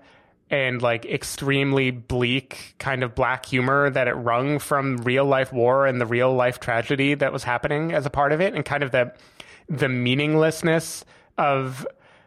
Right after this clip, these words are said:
a bunch of people fighting over a plot of land when none of them has any stake in it beyond the hope that maybe if they were on the right side, they'll be rewarded for it when the new,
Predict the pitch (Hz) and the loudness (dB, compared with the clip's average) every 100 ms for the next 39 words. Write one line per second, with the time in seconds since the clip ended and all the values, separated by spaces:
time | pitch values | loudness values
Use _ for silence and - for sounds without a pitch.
0 | _ - 127 139 139 151 - 147 147 143 | _ -4 0 -2 0 -4 -2 -2 0 0
1 | - 127 135 139 135 135 139 135 139 135 | 0 -2 0 0 -2 0 0 2 2 2
2 | 127 - 131 131 123 123 123 135 139 127 | 0 2 0 0 0 0 0 0 -2 -2
3 | 127 120 123 127 135 135 131 120 131 127 | -2 0 0 0 0 0 0 -2 -2 -2
4 | 123 123 - 127 117 143 131 - 180 135 | -2 -2 -2 -4 -2 -2 -2 -4 -6 -2
5 | 120 123 120 120 131 - - 127 139 123 | -2 -2 -2 0 -2 -2 -2 -2 -2 -2
6 | 123 123 120 - 127 120 120 120 120 117 | 0 0 0 -2 -2 0 2 0 0 0
7 | 120 123 - 113 120 127 120 131 - - | -2 -2 -2 0 0 -2 -6 -14 -18 -20
8 | - 143 131 120 127 117 113 113 131 135 | -10 -2 0 2 0 0 0 2 2 -2
9 | - 147 139 143 - 135 127 120 120 117 | 0 2 2 2 0 0 0 0 -2 -2
10 | 117 120 123 | 0 0 0